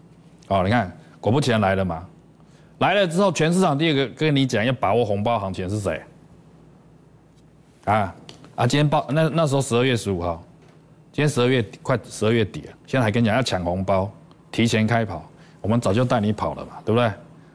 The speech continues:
说外资卖不下去了，抢红包，你有没有，你有没有想要抢什么红，红包啊？那因为跳太高，我就跟你讲过，隔天呢，一七六七八它会回补这个跳空缺口。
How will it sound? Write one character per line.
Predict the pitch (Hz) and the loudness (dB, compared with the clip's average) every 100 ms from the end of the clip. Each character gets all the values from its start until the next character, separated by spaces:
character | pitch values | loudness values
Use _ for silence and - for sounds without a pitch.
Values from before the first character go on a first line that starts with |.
| - - | -12 -2
说 | 123 | 0
外 | 131 | 2
资 | 117 | 2
卖 | 127 113 | 2 2
不 | 98 | 0
下 | 120 107 | 0 0
去 | 117 92 | 0 -2
了， | - - - - - - - - | -4 -14 -20 -20 -20 -20 -16 -4
抢 | 95 90 | -2 2
红 | 95 | 2
包， | 98 104 110 - - - - | 4 2 0 -12 -20 -16 -2
你 | 113 | 2
有 | |
没 | 120 | 2
有， | |
你 | 107 - - - - - - _ - _ 110 | 0 -6 -20 -20 -20 -20 -20 _ -20 _ 0
有 | |
没 | |
有 | 117 | 2
想 | 101 | 4
要 | 110 | 2
抢 | 110 95 | 0 -2
什 | 87 | -2
么 | 85 | 0
红， | 92 | -2
红 | - 92 | -2 0
包 | 95 87 - - - - | 2 0 -4 -20 -10 -2
啊？ | 101 101 - - - - | 0 -2 -8 -20 -20 -4
那 | 165 | 0
因 | 226 | 2
为 | 226 | 2
跳 | 190 214 | 2 0
太 | 208 202 | 2 0
高， | 180 202 | 0 0
我 | 160 | 0
就 | 175 | 0
跟 | 190 | 0
你 | 185 | 0
讲 | 127 117 | 0 2
过， | 160 120 87 | 2 0 -2
隔 | 127 139 | -2 0
天 | 160 160 | 0 0
呢， | 147 - | 0 0
一 | 160 | -2
七 | - 151 | 2 2
六 | 151 131 | 2 0
七 | - 127 | -2 -2
八 | 123 123 | 0 0
它 | 131 | 0
会 | 131 | 0
回 | 120 104 | 0 -2
补 | 127 95 80 - - - | -2 -6 -16 -20 -20 -6
这 | - | -2
个 | - | 0
跳 | 131 113 | 0 0
空 | 117 | 0
缺 | 110 110 | 0 -2
口。 | 87 | -2